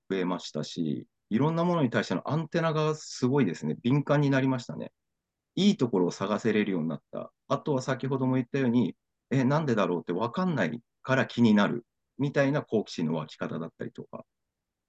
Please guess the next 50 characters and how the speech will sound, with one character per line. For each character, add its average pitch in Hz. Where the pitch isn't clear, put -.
な 139
ん 139
か 98
い 104
ろ 160
ん 180
な 185
も 185
の 185
に 98
対 85
し -
て -
す -
ご 131
い 85
好 117
奇 -
心 78
が 52
も 95
う 90
持 95
て 131
る 110
よ 90
う 92
に 101
な 110
っ 110
た 92
っ -
て 90
い -
う 80
の 78
は、 -
す -
ご 147
い 110
最 123
近 123
思 117
い 123
ま 123
し -
た 67
ね。 -
そ -
れ 147